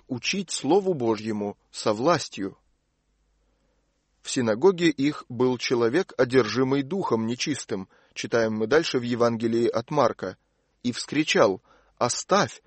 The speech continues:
Что тебе до нас, Иисус Назарянин? Ты пришёл погубить нас! Знаю тебя, кто ты, святый Божий". В своём послании апостол Иаков пишет: "Ты говоришь, что веришь в Бога?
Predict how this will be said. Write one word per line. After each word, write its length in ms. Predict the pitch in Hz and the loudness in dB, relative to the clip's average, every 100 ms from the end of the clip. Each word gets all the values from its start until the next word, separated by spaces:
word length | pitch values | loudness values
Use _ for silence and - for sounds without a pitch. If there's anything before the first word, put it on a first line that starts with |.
| _ _ | _ _
Что 280 | - - 185 | -10 0 0
тебе 260 | 202 190 175 | 2 4 8
до 160 | 147 | 8
нас, 300 | 165 180 127 - | 8 6 2 0
Иисус 400 | 120 120 147 - | -4 -2 -2 0
Назарянин? 600 | 120 120 147 120 95 90 - - _ | 2 4 6 4 0 -8 -16 -20 _
Ты 140 | 120 | -4
пришёл 420 | 113 127 - 139 139 | 0 0 4 4 4
погубить 560 | 147 131 120 175 214 | 2 2 0 -2 -2
нас! 340 | 190 110 - - _ _ - | 2 2 0 -12 _ _ -14
Знаю 480 | 107 127 190 196 | 0 4 4 4
тебя, 320 | 160 156 160 113 | 0 2 4 4
кто 320 | - 147 120 | 2 -2 0
ты, 260 | - 104 - _ | -2 -6 -8 _
святый 480 | - 135 131 - 110 | -2 2 2 2 0
Божий". 480 | 139 107 101 78 _ _ _ _ _ _ _ _ _ _ _ _ _ | 2 2 -2 -12 _ _ _ _ _ _ _ _ _ _ _ _ _
В 100 | - | -4
своём 320 | 120 120 110 | 4 4 4
послании 560 | 98 - 160 165 156 135 | 0 0 0 0 0 0
апостол 600 | - - 120 - 113 101 | 0 0 -2 0 -4 -2
Иаков 480 | 110 117 139 139 - | 2 2 2 -2 -4
пишет: 420 | 165 127 - - _ _ _ _ - - _ | -4 -4 -4 -12 _ _ _ _ -20 -20 _
"Ты 120 | - 214 | -6 2
говоришь, 580 | 190 156 160 175 - - | 6 8 6 2 -2 -4
что 220 | - 139 | 0 2
веришь 400 | 139 156 127 107 | 4 4 4 2
в 100 | 104 | -2
Бога? 460 | 117 226 180 101 | 2 2 2 -4